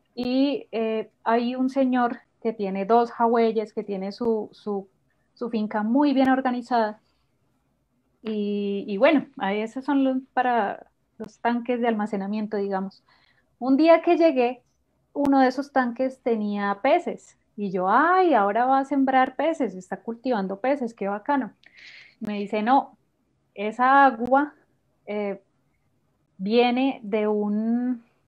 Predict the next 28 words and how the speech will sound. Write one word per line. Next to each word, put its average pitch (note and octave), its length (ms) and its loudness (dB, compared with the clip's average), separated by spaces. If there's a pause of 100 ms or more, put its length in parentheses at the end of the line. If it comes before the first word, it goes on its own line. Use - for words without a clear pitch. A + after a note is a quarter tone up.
(340)
como G#3 240 -6
de G3 80 -4
una G3 220 -6
quebrada, B3 800 4
pero A3 440 0 (600)
lejísimos, C#4 840 2 (960)
y A#3 120 0
pues G#3+ 280 -4
a G3 100 -4
veces F#3+ 280 -4
llega A3+ 280 0
con G3 240 -10
huevos, A3+ 500 -2 (1300)
¿sí? B3+ 220 -4
De G3 120 -2
peces, A3+ 640 2
y, F#3+ 320 -6 (160)
y G#3+ 160 -6
resulta G3 480 -2
que A#3 180 -4
crecen, G#3 580 2
<laughs> F#3+ 100 -6
¿sí? A3+ 320 0
Y, G#3 120 0 (140)
y G3+ 380 -4 (100)
aparecen B3 600 2
los A#3 160 -2
peces, A#3+ 380 -2